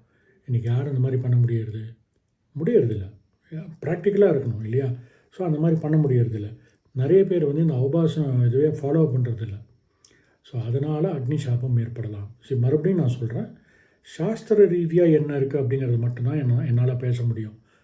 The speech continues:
அதுதான் எ-, எனக்கு இது. மற்றபடி பிராக்டிக்கல் இது என்ன இது அப்படிங்கிறது உங்களுக்கு தான் தெரியும். அதை நான் அதுக்குள்ள நான் போக விரும்பல.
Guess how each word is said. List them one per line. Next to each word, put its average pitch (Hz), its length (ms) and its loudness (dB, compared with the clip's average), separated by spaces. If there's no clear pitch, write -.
அதுதான் 127 760 -2
எ-, 147 240 -2
எனக்கு 123 320 -2
இது. 123 360 -4
மற்றபடி 147 840 2
பிராக்டிக்கல் 180 600 2
இது 156 400 4
என்ன 143 180 0
இது 139 200 0
அப்படிங்கிறது 131 280 -2
உங்களுக்கு 160 400 0
தான் 151 140 -2
தெரியும். 117 320 -8
அதை 123 200 -2
நான் 120 180 0
அதுக்குள்ள 127 400 -4
நான் 123 180 -2
போக 120 220 -4
விரும்பல. 113 460 -4